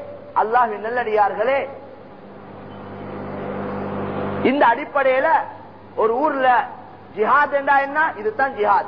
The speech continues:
ஜிஹாத் எப்ப செய்யலும்? இந்த அமைப்புல வரும். எங்களோட ஊர்ல எவ்வளவு பேர் அல்லாஹ்க்கு மாத்தம் நடக்கிறாங்க, எவ்வளவு பேர் குடிச்சு கொண்டு, ஜினா செஞ்சு கொண்டு, வட்டிக்கு எடுத்துக்கொண்டு, எவ்வளவு பெரும் பெரும் பாவங்களை ஈடுபட்டு கொண்டு இருக்கிறாங்க. நாங்க போயிட்டு அந்நிய, அஹ், பக்கத்துல உள்ள நாட்டுக்கு இஸ்லாத்தை பத்தி எடுத்து சொல்லல.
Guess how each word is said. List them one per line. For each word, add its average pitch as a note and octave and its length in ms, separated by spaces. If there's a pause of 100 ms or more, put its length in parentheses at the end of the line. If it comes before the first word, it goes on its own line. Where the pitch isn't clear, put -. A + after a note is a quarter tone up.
ஜிஹாத் C4+ 260
எப்ப C#4 260
செய்யலும்? C#4+ 480
இந்த A3+ 180
அமைப்புல A3+ 380
வரும். - 400 (240)
எங்களோட C4 360
ஊர்ல C4+ 180
எவ்வளவு C4 320
பேர் C4+ 140
அல்லாஹ்க்கு C4 340
மாத்தம் B3 320
நடக்கிறாங்க, A#3+ 480 (300)
எவ்வளவு C4 320
பேர் C4+ 180
குடிச்சு C4+ 340
கொண்டு, C4+ 220
ஜினா C4+ 460
செஞ்சு C4+ 220
கொண்டு, C4 360
வட்டிக்கு C4 220
எடுத்துக்கொண்டு, C4 840
எவ்வளவு C4+ 340
பெரும் C4+ 360
பெரும் C#4 280
பாவங்களை C4+ 400
ஈடுபட்டு C4+ 300
கொண்டு C4+ 160
இருக்கிறாங்க. B3+ 500 (260)
நாங்க B3 280
போயிட்டு B3+ 300
அந்நிய, A#3+ 460 (200)
அஹ், G#3 240
பக்கத்துல B3 300
உள்ள B3+ 200
நாட்டுக்கு B3 360
இஸ்லாத்தை B3 320
பத்தி A3+ 180
எடுத்து A3 340
சொல்லல. E3 300